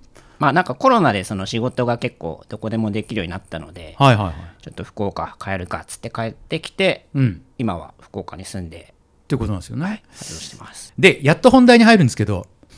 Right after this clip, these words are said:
Speaker 2: まあ、福岡に大久保君帰ってきてるっていうのを知りまして、
Speaker 1: はい。
Speaker 2: ね、去年かな？
Speaker 1: うん。
Speaker 2: に知りまして、で、えー、実は、あの、このポッドキャストのジングル、最初と最後に流れてるやつ、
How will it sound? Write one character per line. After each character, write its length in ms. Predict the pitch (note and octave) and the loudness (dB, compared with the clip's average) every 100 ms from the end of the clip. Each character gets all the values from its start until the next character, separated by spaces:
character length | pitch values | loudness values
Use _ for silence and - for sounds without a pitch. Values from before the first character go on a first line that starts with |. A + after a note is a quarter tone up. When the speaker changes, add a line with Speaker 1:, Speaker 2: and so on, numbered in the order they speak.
| - | -6
Speaker 2:
ま 100 | G3 | 0
あ、 20 | |
福 180 | F3 - | 2 4
岡 220 | G#3 G3 | 4 6
に 220 | D3+ G#2+ - _ _ _ - | 4 4 -2 _ _ _ -8
大 100 | C#3+ | -6
久 160 | D#3+ D#3 | 0 0
保 20 | |
君 120 | D3 | 2
帰 100 | E3 | 0
っ 40 | |
て 100 | E3+ | -2
き 80 | C3 | -2
て 100 | - | 2
る 60 | B2+ | 2
っ 40 | |
て 140 | - G#2+ | 2 -6
い 40 | |
う 40 | |
の 300 | G2+ C3 B2+ | 0 2 0
を 40 | - | -2
知 180 | - B2+ | -2 0
り 100 | C#3 | 0
ま 140 | D3+ | 0
し 140 | C3+ - | -2 -4
て、 100 | D#2+ | -10
Speaker 1:
は 60 | |
い。 60 | - _ _ _ - | -12 _ _ _ -4
Speaker 2:
ね、 240 | B2 - | -4 -4
去 120 | - G3 | 0 2
年 180 | B2+ F2+ | 2 -2
か 100 | G2 | -8
な？ 180 | F#3+ _ - | -10 _ -8
Speaker 1:
う 60 | C3 | -8
ん。 140 | F2+ _ _ | -8 _ _
Speaker 2:
に 80 | A2+ | -6
知 180 | - A#2+ | -4 -4
り 80 | C3 | -2
ま 140 | C3+ | -2
し 160 | C3 - | -2 -8
て、 320 | - G2+ - _ _ - _ _ - | -4 -4 -6 _ _ -20 _ _ 0
で、 360 | B2+ G3+ - _ _ - | 6 6 4 _ _ -4
え 60 | C3 | 2
ー、 480 | B2 G#2+ F2+ E2+ - | 4 2 -2 -8 -8
実 240 | C3 C3 | -8 0
は、 140 | A3 - - | 0 0 -12
あ 120 | A#2 | -10
の、 100 | G2+ | -10
こ 220 | - C#3+ | -6 0
の 360 | F#3 G3+ F#3+ - _ _ _ | 4 4 2 -2 _ _ _
ポ 100 | D3+ | -4
ッ 60 | D#3+ | -2
ド 120 | F3+ | 2
キ 80 | G3+ | 2
ャ 40 | |
ス 100 | - | 2
ト 80 | C3 | -2
の 160 | F#2 E2+ | -4 -8
ジ 240 | F2+ D#3 | -4 -2
ン 120 | F#3+ | 0
グ 100 | F#3+ | 2
ル、 260 | E3 D#3 - _ _ _ _ | 2 0 -6 _ _ _ _
最 220 | - E3+ F3+ | -8 -4 -4
初 120 | F#3 | -2
と 100 | F#3+ | 0
最 220 | G3+ G3+ | 2 4
後 100 | E3 | 4
に 80 | G#2+ | 0
流 240 | A2 B2 | -2 0
れ 80 | B2 | 0
て 120 | A2 | -2
る 80 | F#2+ | -6
や 80 | F2+ | -8
つ、 240 | - C2+ | -12 -16